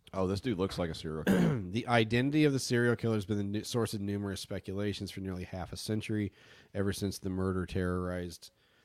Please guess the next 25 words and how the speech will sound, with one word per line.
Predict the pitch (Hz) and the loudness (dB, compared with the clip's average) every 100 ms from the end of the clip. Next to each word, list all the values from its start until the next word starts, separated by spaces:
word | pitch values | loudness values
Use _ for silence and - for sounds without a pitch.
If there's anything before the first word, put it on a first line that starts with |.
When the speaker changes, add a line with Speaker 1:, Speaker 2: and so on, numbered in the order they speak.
| _ | _
Speaker 2:
uh, | 98 87 | -4 -4
California's | - 101 95 98 90 85 | -2 -4 -2 -4 -4 -4
San | - 90 | -4 -4
Francisco | 87 - 87 - 85 | -4 -6 -8 -8 -6
Bay | 90 87 | -2 -2
Area | 92 92 90 | 0 0 0
before | 87 87 | -4 -8
disappearing | 78 87 - - 90 80 | -8 -10 -10 -10 -8 -8
without | 76 80 | -10 -10
a | 76 | -10
trace. | - 76 - - _ _ _ _ _ | -12 -14 -14 -18 _ _ _ _ _
Mister | - 110 127 | -4 -2 -2
Colbert | - 113 104 95 | 4 4 4 0
said | 113 | -4
in | 95 | -4
a | |
press | 90 113 107 | 0 0 0
release | 110 104 98 | -2 -4 -6
that | - | -8
the | 92 - | -10 -6
Air | 98 104 | -4 -2
Force | 110 104 | -2 -4
veteran | - 95 92 87 | -2 -2 -2 -4
has | 90 85 | -6 -4
been, | 87 85 | -6 -6